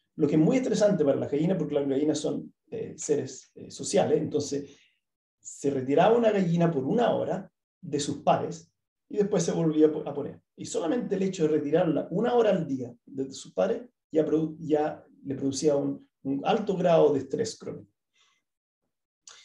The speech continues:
Entonces lo que hicimos aquí, colectamos muestras inmediata-, inmediatamente después que el estrés se terminó, pero también colectamos muestras seis meses después que el estrés se terminó,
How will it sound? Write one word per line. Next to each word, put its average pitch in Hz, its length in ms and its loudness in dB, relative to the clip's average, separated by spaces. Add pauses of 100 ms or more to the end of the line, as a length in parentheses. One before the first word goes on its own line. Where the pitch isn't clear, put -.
(680)
Entonces 180 340 2
lo 202 60 8
que 190 80 4
hicimos 254 360 4
aquí, 175 380 2 (300)
colectamos 160 1080 2
muestras 175 460 -4
inmediata-, 226 540 2
inmediatamente 208 600 2
después 170 360 -4
que - 80 -10
el 175 60 -4
estrés 156 300 -2
se 147 100 -10
terminó, 180 380 -2
pero 175 140 -2
también 175 340 0
colectamos 208 480 0
muestras 196 380 -4
seis - 340 -4
meses - 640 -4
después - 360 -4
que 135 220 -10
el 143 140 -4
estrés - 260 -8
se - 100 -10
terminó, 147 580 -4